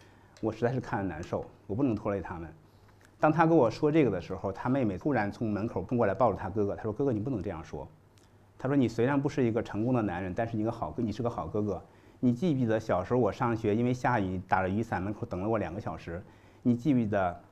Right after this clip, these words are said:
放学回家妈妈没在，你带着我去找妈妈？你记不记得我刚开始做生意的时候，啊，因为别人骗我，你掂着棍子找人干架？你是个好哥哥，生活不能或缺。”其实这次来也是他妹妹找的我，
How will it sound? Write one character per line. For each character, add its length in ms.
放 200
学 140
回 160
家 160
妈 160
妈 100
没 140
在， 160
你 80
带 160
着 80
我 60
去 40
找 160
妈 160
妈？ 140
你 100
记 160
不 60
记 80
得 100
我 60
刚 160
开 120
始 80
做 160
生 180
意 80
的 120
时 180
候， 300
啊， 160
因 120
为 100
别 160
人 220
骗 240
我， 180
你 100
掂 140
着 100
棍 160
子 60
找 120
人 120
干 160
架？ 200
你 100
是 100
个 60
好 200
哥 160
哥， 140
生 160
活 100
不 100
能 120
或 180
缺。” 260
其 160
实 80
这 160
次 120
来 120
也 120
是 60
他 100
妹 120
妹 80
找 160
的 80
我， 200